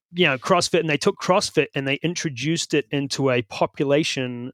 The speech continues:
uh, at a military base of special operators. So, you know, special forces guys. And over the period of a year, they had a huge injury problem with these operators getting injured. And it's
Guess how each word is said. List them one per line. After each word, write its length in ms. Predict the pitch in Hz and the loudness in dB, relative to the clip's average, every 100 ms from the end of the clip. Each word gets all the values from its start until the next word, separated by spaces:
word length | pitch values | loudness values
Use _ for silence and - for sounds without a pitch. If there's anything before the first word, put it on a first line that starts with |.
| _ 123 | _ -4
uh, 480 | 120 117 120 117 - | -2 0 -2 -2 -2
at 160 | 131 | -4
a 40 | 120 | 0
military 400 | 151 208 - 131 | 0 0 -2 -2
base 280 | 113 117 | -2 -2
of 60 | 127 | -4
special 380 | - 151 - 123 | -2 0 -2 -4
operators. 580 | 123 110 110 - - - _ _ _ _ _ | -6 -10 -12 -10 -10 -10 _ _ _ _ _
So, 240 | - 117 107 | -6 -6 -6
you 200 | 120 113 | -8 -10
know, 60 | |
special 300 | - 156 151 | -6 -6 -4
forces 300 | 190 170 117 | -6 -6 -8
guys. 340 | 107 104 - - _ _ _ _ _ - _ - | -10 -14 -16 -18 _ _ _ _ _ -20 _ 0
And 400 | 139 135 135 135 | 2 2 0 2
over 240 | 151 175 160 | 4 4 4
the 100 | 135 | -2
period 360 | - 170 156 | 0 2 2
of 100 | 135 | 2
a 60 | 127 | -2
year, 720 | 120 120 170 180 120 123 156 _ | -4 -4 0 2 2 0 -8 _
they 100 | 135 | -2
had 240 | - 139 | 0 -2
a 60 | 120 | -2
huge 920 | 120 - - - 220 185 160 131 - _ | -6 -8 -6 0 2 2 0 -4 -10 _
injury 680 | - 170 143 139 123 104 104 _ _ _ _ _ _ _ - | -2 0 0 -2 -2 -6 -12 _ _ _ _ _ _ _ -4
problem 420 | 135 113 110 135 _ _ _ - | -2 -2 -8 -20 _ _ _ -10
with 260 | 120 - _ _ | -10 -10 _ _
these 200 | 139 113 | -10 -6
operators 480 | 131 123 135 117 113 | -4 -2 -4 -4 -6
getting 300 | 127 117 113 | -8 -10 -6
injured. 400 | 190 226 123 - _ _ _ _ - - - _ | -4 -2 -4 -8 _ _ _ _ -20 -20 -20 _
And 140 | 156 151 | 0 0
it's 220 | 135 | -2